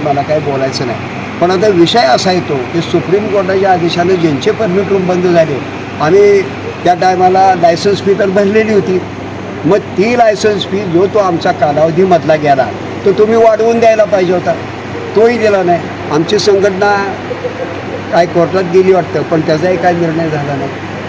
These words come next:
दुसरं आमच्यावर संकट आलं कोविडचं, जे संपूर्ण देशावरती आलं होतं. आता कोविडमध्ये जी परमिट रूम बंद होती त्याची लायसन्स फी आम्ही भरलेली होती, ती तुम्ही काही कमी के-, केली नाही आणि तोही कालावधी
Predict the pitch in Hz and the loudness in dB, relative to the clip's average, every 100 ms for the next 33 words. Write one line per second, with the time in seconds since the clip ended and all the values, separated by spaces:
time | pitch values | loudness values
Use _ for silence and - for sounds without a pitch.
0 | - 143 160 190 196 202 185 180 196 180 | -6 0 0 2 0 0 0 0 0 0
1 | 180 170 180 180 180 - 185 175 185 170 | 0 0 0 0 0 0 4 6 4 2
2 | 165 151 - - - 165 165 151 - 170 | -4 -6 -10 -8 -6 -4 -2 -2 0 0
3 | 170 160 156 170 165 160 165 151 143 139 | 0 0 0 2 0 0 0 -2 -2 -6
4 | 127 123 - - - - - - - - | -8 -8 -10 -10 -10 -10 -10 -6 -4 -2
5 | 202 269 - - 165 165 196 240 220 214 | 0 0 -2 -4 2 2 4 2 2 2
6 | 220 214 196 196 190 185 190 185 175 160 | 0 0 0 0 0 2 2 2 2 2
7 | 160 156 131 - - - - - 185 170 | 0 0 -4 -6 -10 -10 -10 -4 -2 0
8 | 226 226 214 202 202 185 196 196 196 175 | 2 4 2 2 -2 0 0 2 2 2
9 | 185 175 165 165 156 - - - 190 220 | 2 2 2 0 -6 -8 -10 -2 -2 0
10 | 208 202 202 185 - 165 170 170 165 - | 0 0 2 0 0 0 0 0 0 0
11 | 160 156 147 143 - - - - - 143 | 0 0 -2 -4 -8 -10 -10 -10 -4 2
12 | 190 190 185 208 233 220 214 214 208 190 | 2 2 2 4 4 2 2 4 2 0